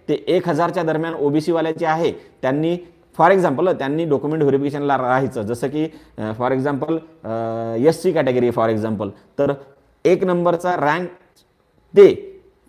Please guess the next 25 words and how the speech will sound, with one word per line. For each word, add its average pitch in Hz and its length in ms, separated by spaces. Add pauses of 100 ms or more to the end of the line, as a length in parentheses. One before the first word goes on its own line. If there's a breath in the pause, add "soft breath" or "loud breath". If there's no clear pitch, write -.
(260)
दोन 156 240
हजार 165 280
रँक 160 340
यांच्या 143 260
दरम्यान 156 320
जे 160 80
शेड्यूल 151 280
कास्टचे 151 360
विद्यार्थी 139 400
आहेत, 147 220 (320 loud breath)
मेल 147 220
फिमेल, 143 300
त्या 123 100
सगळ्यांनी 139 380
काय 131 220
राहायचं 117 280
आहे, 110 100
अव्हेलेबल 120 360
राहायचं 110 280
आहे 175 80
डॉक्युमेंट 147 300
व्हेरिफिकेशनसाठी. 107 640 (420 soft breath)
तर 156 60
जेव्हा 139 300
जेव्हा 196 180